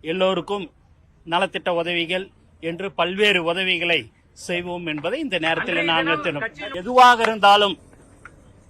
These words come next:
கட்சி சம்பந்தப்பட்டது, எந்த ஒரு நிகழ்ச்சியாக இருந்தாலும், எதுவாக இருந்தாலும் தமிழக வெற்றி கழகத்தின் தலைவர் அறிவிப்பார் என்பதை இந்த நேரத்தில் நான் தெரிவிச்சுக்கிறேன். இந்த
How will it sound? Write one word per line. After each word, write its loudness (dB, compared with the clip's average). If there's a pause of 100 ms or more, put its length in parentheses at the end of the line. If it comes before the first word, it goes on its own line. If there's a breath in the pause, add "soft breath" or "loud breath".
(440)
கட்சி -2
சம்பந்தப்பட்டது, -4 (760)
எந்த -4 (120)
ஒரு -2 (120)
நிகழ்ச்சியாக -2
இருந்தாலும், -2 (100)
எதுவாக -2
இருந்தாலும் -4 (720)
தமிழக 2
வெற்றி -2
கழகத்தின் -4 (140)
தலைவர் 0 (200)
அறிவிப்பார் 0
என்பதை -10
இந்த -8 (100)
நேரத்தில் -4
நான் -10 (120)
தெரிவிச்சுக்கிறேன். -8 (540)
இந்த 2